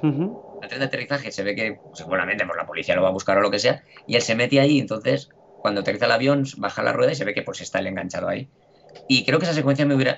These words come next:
Speaker 2: hubiera quedado muy bien, y en la época Brosnan más. Imaginaros que eso, aterriza el avión, sale él todo arreglado en la rueda, sale de la rueda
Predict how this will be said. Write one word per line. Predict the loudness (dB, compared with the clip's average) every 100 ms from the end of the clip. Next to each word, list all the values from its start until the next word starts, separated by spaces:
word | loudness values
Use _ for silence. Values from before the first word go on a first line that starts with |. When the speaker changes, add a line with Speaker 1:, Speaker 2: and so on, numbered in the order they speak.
| -2
Speaker 2:
hubiera | 0
quedado | 0 0 -2
muy | -2 -4
bien, | -2 -6 -8
y | -8
en | -2
la | -2
época | -2 0
Brosnan | 0 0 -2
más. | -2 -8 _ _ -10
Imaginaros | -6 -4 -2 -4 -2
que | -4 -4 -8 _ -10
eso, | -4
aterriza | -2 0 0
el | 0
avión, | 0 2 2 2 2
sale | 0 -2 -2 0 0
él | -2 -6 -4
todo | 0 2
arreglado | 2 2 4 4 2 -2 _ _ _ _
en | -4
la | 0
rueda, | 2 4 4 4 0
sale | -8 -6 -2 2
de | 2
la | 2
rueda | 0 0 2